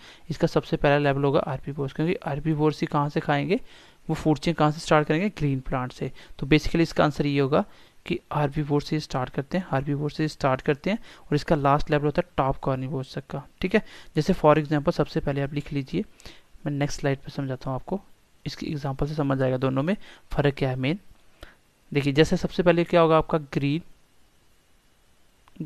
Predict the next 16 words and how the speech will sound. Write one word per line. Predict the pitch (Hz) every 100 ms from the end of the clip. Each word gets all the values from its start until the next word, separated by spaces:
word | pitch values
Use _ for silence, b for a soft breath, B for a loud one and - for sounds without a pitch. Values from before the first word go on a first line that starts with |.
| -
ग्रास | 143 143 -
होगा। | - 143 - - _ _ _ _ _ _ - B B - -
क्या | 147
होगा? | 151
ग्रीन | 143 147 139 214 - - _ _ _ _ _ _ _ -
ग्रास। | 139 143 135 - - _ _ _ - _ _ _ _ _ _ _ _ - - - - - _ - b b b -
इसको | 180 - 196
सबसे | 196 202
पहले | 185 190
कौन | 175 170
खाएगा? | 170 160 170 -
इसको | 156 170
सबसे | 165 - 165
पहले | 160
खाएगा | 160 143 156
ग्रासहोपर्स, | 147 139 139 - 156 - 147 -